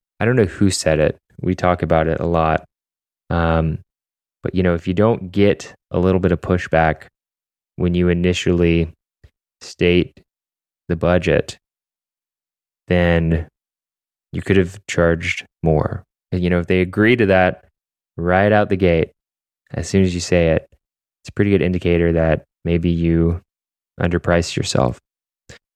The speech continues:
So, you know, if you are getting pushback, starting to see that as a good sign, you know, starting to see that as like, "Okay, um, this is, I'm, I'm in a range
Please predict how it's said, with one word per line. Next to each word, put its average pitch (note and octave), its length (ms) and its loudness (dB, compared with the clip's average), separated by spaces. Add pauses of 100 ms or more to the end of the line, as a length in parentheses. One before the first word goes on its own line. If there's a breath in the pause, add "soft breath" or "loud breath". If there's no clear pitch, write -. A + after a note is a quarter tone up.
(120)
So, F2 480 0 (840)
you - 60 -4
know, G2 80 4
if F#2 120 -2
you G#2+ 120 4
are C#3 100 4
getting A2 220 0
pushback, E2+ 580 0 (840)
starting A#2 640 0
to G#2 60 0
see F#2 340 -2
that F#2+ 440 0 (640)
as F2 680 0 (600)
a E2+ 240 -2
good G2 240 2
sign, B2 680 -2 (800)
you F2 80 -4
know, F2 40 -4
starting G2+ 340 0
to F#2+ 60 0
see F#2 240 -4
that F#2 260 0
as F2 380 0
like, D#2+ 320 -2
"Okay, F2 480 0 (460)
um, E2+ 380 0
this E2+ 240 -4
is, F#2 140 2
I'm, F#2 280 0
I'm F#2+ 240 0
in A2 160 0
a G#2 160 4
range F2 760 0